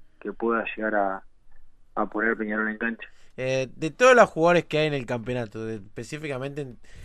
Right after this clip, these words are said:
Speaker 2: en los delanteros, que, que son los, los que tenés que enfrentar a la hora de, de tapar las distintas jugadas, ¿cuál es el, el que hoy en día decís es el, el más potente y que quizás hay que tener más cuidado de,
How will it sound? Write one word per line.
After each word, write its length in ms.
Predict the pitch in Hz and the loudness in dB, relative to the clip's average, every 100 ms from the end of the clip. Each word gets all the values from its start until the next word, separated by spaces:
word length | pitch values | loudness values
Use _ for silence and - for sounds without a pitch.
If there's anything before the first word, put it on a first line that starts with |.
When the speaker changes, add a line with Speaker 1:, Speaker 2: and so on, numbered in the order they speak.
| - - | -14 -10
Speaker 2:
en 160 | 120 | -6
los 160 | 117 120 | -4 -4
delanteros, 560 | 120 120 120 143 131 | -4 -4 -2 0 0
que, 180 | 120 113 | -2 -8
que 140 | - 123 | -10 -10
son 260 | - 147 | -8 -2
los, 260 | 147 123 - | -2 -2 -6
los 180 | 117 110 | -10 -8
que 100 | 123 | -8
tenés 240 | 127 143 | -6 -4
que 80 | - | -2
enfrentar 640 | 131 - 127 113 143 147 - - - - | -2 -2 -4 2 4 4 2 -12 -16 -8
a 100 | 127 | -2
la 120 | 127 | 2
hora 200 | 135 139 | 6 6
de, 600 | 131 123 117 110 107 110 | 6 4 0 -4 -6 -10
de 100 | 110 | -10
tapar 260 | 107 120 139 | -6 0 2
las 120 | 143 | 4
distintas 340 | 127 139 135 131 | 2 -2 -4 -2
jugadas, 260 | 127 123 | 0 0
¿cuál 200 | - 196 | 2 0
es 160 | 202 - | 0 0
el, 240 | 151 123 - - - - | -2 -2 -8 -16 -14 -8
el 120 | 135 | -4
que 120 | 147 | 0
hoy 60 | 160 | 0
en 120 | 151 | 2
día 220 | 156 151 | 4 6
decís 500 | 139 123 143 - - | 4 0 -8 -10 -14
es 220 | - - | -14 -12
el, 320 | 123 117 110 113 - - | -10 -10 -10 -12 -16 -14
el 120 | 120 | -6
más 160 | 127 139 | -2 -2
potente 520 | 135 123 151 156 135 | -2 -2 0 0 -4
y 60 | 123 | -4
que 80 | |
quizás 260 | 117 113 143 | -6 -6 -4
hay 160 | 147 127 | -4 -4
que 80 | |
tener 300 | 120 127 131 | -4 -4 -4
más 180 | 123 127 | -4 -6
cuidado 760 | - 127 123 131 143 151 156 147 - - - - | -8 -6 -2 4 6 6 4 0 -8 -18 -18 -18
de, 360 | 117 113 110 | -12 -6 -6